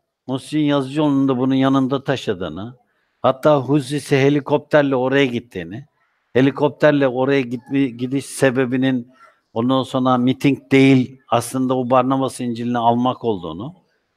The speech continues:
ama o Barnabas İncil'ini aldığını da derin devletin içerisinde bir kısmının bunu tespit ettiğini, ondan onu istediklerini, o da vermediğini, vermeyince de helikopteri düşürdüklerini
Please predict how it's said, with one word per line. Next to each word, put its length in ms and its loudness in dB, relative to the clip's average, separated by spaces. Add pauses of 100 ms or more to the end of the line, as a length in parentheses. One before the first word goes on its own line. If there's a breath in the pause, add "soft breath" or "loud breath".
ama 240 2
o 100 2
Barnabas 540 2
İncil'ini 460 -2
aldığını 580 2
da 220 2 (1300)
derin 480 4
devletin 500 0
içerisinde 680 -6
bir 100 -4
kısmının 600 -6
bunu 200 -6
tespit 440 -4
ettiğini, 520 -6 (1080)
ondan 460 2
onu 340 2
istediklerini, 1120 0
o 180 -6
da 140 2
vermediğini, 800 0 (260)
vermeyince 680 0
de 120 -2
helikopteri 640 -4
düşürdüklerini 920 -6